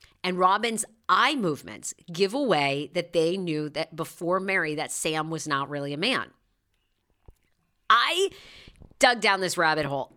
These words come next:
<clears throat> I think it's very hard to prove. I, I mean, I, I'm not a conspiracy person. And the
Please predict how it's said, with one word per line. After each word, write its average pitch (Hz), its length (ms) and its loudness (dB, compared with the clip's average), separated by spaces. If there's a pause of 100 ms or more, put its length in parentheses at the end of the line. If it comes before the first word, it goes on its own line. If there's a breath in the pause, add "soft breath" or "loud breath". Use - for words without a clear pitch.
(120)
<clears throat> - 760 -2
I 277 160 6
think 302 160 -4
it's 220 140 0
very 180 420 2
hard 147 200 0
to - 80 -10
prove. 80 360 -14 (160)
I, - 120 -2 (160)
I - 40 -2
mean, 247 180 -4 (920 soft breath)
I, 285 180 2
I'm 311 120 2
not 339 160 2
a 381 40 -2
conspiracy 302 600 -4
person. 262 640 0 (640 loud breath)
And 254 120 4
the 262 100 -4